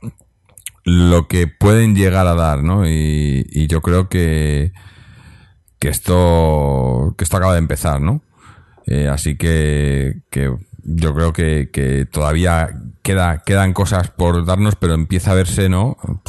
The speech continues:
Yo he vis-, he visto varias combinaciones, eh, Costa Griezmann que, que, joder, es como echábamos de menos, ¿no? A, a alguien que acompañara a Griezmann que pudiera acompañarle de verdad, ¿no? Y en el momento que, que, que hagan clic,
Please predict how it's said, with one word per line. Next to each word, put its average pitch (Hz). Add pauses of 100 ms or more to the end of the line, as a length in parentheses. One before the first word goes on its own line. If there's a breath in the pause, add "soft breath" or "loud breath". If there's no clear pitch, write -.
Yo 76
he 87
vis-, -
he 101
visto 95
varias 98
combinaciones, 95 (540 loud breath)
eh, 80
Costa 90
Griezmann 90
que, 69
que, 69
joder, 73 (260)
es -
como 76
echábamos 76
de 65
menos, 71
¿no? 73
A, 71
a 71
alguien 85
que 90
acompañara 85
a 78
Griezmann 85
que 90
pudiera 73
acompañarle 78
de 80
verdad, 67
¿no? 76
Y 76
en 73
el 73
momento 73
que, 85
que, 80
que 90
hagan 78
clic, -